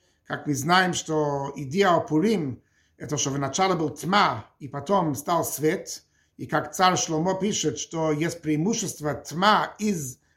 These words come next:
э, свет из тьмы. То есть, когда есть вначале с-, тьма, и из этой тьмы становится свет, это еще больше свет, чем обычный свет.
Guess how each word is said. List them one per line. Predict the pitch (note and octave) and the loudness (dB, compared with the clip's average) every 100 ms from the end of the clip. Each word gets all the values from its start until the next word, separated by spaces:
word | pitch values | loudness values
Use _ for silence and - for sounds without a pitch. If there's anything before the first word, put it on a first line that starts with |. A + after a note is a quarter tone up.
| - | -8
э, | D3 C#3+ | -6 -4
свет | - F#3 A#3 - G3+ | 2 6 6 4 -4
из | A3 - - | -4 -4 -10
тьмы. | D#3 E3 F#3 A#3 - _ _ _ _ - | -8 -4 -4 -6 -12 _ _ _ _ -16
То | B2+ | -10
есть, | |
когда | D3+ C#3 E3+ F3+ D#3 B2 - _ _ _ - | -6 2 4 6 4 -2 -12 _ _ _ -6
есть | D3+ - - | -4 -4 -4
вначале | D3 C#3+ E3+ F3 | -6 0 4 4
с-, | C#3 - - _ | 2 -4 -16 _
тьма, | D#3 F#3 G#3+ E3+ | -4 4 6 4
и | D3 | -2
из | D3+ | -4
этой | F3 D#3 | -4 -6
тьмы | - F3 F#3+ | -8 0 2
становится | D#3+ D#3+ F#3 G3 G3+ | 2 -2 -4 -4 -6
свет, | - F3+ A#3+ A3+ - - _ _ _ | -6 0 2 4 2 -8 _ _ _
это | E3 E3+ | -2 0
еще | D#3 G#3 | 2 2
больше | D#3 A3 A3 F#3+ | 4 4 4 0
свет, | - G3+ G3 | 0 2 0
чем | - G3 F3+ | -2 -2 0
обычный | D#3+ F#3+ - E3+ | 0 0 -2 -6
свет. | - D3+ A2+ - | -2 -2 -2 -14